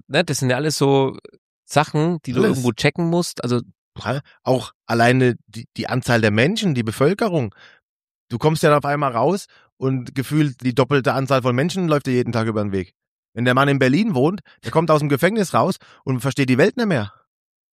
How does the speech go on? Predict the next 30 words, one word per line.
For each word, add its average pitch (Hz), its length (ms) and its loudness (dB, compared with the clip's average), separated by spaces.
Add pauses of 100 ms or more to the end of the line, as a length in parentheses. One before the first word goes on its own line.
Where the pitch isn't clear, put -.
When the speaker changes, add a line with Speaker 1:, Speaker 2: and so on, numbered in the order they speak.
Speaker 1:
Die 104 60 -10
verstehe 87 320 -8
ich - 120 -12
schon 90 120 -10
nicht 85 140 -6
in 82 140 -10
Berlin 85 300 -6
und 82 60 -6
ich 117 80 -6
Speaker 2:
Ja. 113 100 2
Speaker 1:
war 104 60 2
nicht 90 120 -2
im 110 60 -6
Gefängnis. 104 320 -2
Speaker 2:
Ja, 143 140 6 (500)
eben. 165 320 -2 (960)
Speaker 1:
Ja. - 100 -16 (680)
Ja, 127 240 0 (680)
so 117 140 -2
viel 113 480 2 (260)
zum 107 200 -2
True - 200 -4
Crime. 90 320 0
Also, 98 280 0 (240)
boah, - 240 -4
hat - 180 -10
mich - 460 -8
auf - 160 -12
jeden 120 180 -2
Fall, 120 360 0